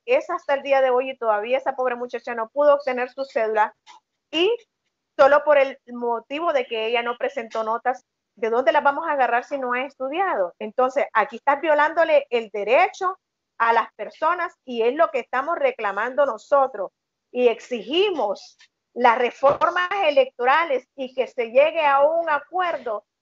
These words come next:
en el asunto de cedulación, porque nosotros como partido estamos súper organizados. Nosotros desde el año pasado, antes de la pandemia, hicimos el estudio de que cuántas cédulas, con nuestros líderes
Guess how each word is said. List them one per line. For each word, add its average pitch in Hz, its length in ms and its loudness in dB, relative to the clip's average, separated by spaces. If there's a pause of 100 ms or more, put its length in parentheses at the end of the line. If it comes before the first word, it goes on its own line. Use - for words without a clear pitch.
(120)
en 254 180 4
el 247 140 0
asunto 254 400 -4
de 269 120 2
cedulación, 226 800 -4 (360)
porque 277 280 2
nosotros 370 600 -2
como 320 260 0
partido 311 500 0
estamos 285 520 -4
súper 330 320 0
organizados. 233 760 -2
Nosotros 320 580 0 (320)
desde 269 340 6
el 254 80 2
año 311 240 0
pasado, 311 560 2
antes 302 380 -2
de 269 100 0
la 262 160 2
pandemia, 277 640 0 (180)
hicimos 285 500 -2
el 302 100 2
estudio 330 560 0
de 247 120 2
que 233 120 -4
cuántas 302 500 -2
cédulas, 294 440 2
con 233 220 4
nuestros 392 460 0
líderes 311 460 -2